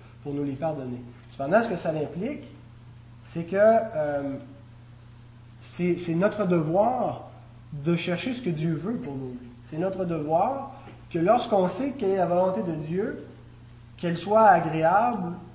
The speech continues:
dans certains cas ou dans d'autres cas, elle, elle peut être pénible, nous devons,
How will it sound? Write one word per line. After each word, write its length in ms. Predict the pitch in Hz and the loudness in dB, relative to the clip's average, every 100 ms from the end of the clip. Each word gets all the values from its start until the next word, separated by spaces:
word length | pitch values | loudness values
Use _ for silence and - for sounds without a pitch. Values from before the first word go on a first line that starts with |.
| - - - - | -20 -20 -20 -8
dans 200 | 156 151 | -2 -2
certains 380 | 151 147 160 156 | 0 -4 -4 -4
cas 200 | 202 262 | -2 0
ou 160 | 269 180 | 0 0
dans 240 | 165 165 | 2 2
d'autres 300 | 170 175 160 | 2 0 -2
cas, 360 | 151 214 247 151 | 2 4 4 -2
elle, 220 | 156 151 131 151 | -4 -6 -8 -10
elle 140 | 151 | -10
peut 140 | 147 160 | -10 -12
être 160 | - | -10
pénible, 380 | 147 185 294 214 175 170 | -8 -6 -6 -8 -10 -8
nous 140 | 165 | -6
devons, 420 | 160 165 208 226 | -4 -4 -4 -4